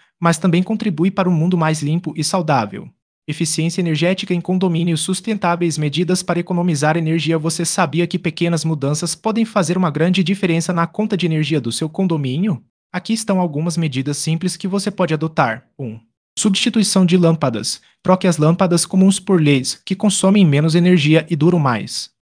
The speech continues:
Dois. Sensores de presença. Instale sensores em áreas comuns,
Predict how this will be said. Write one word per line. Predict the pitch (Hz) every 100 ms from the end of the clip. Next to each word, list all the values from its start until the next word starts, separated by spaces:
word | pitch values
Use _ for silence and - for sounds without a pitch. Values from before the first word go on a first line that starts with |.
| _ -
Dois. | 190 127 - - _ _ -
Sensores | 131 120 196 202
de | 196
presença. | 202 220 196 151 131 - - -
Instale | 160 - 170 170
sensores | - 196 185 196 202
em | 156 139
áreas | 147 175 185
comuns, | - 185 123 113 -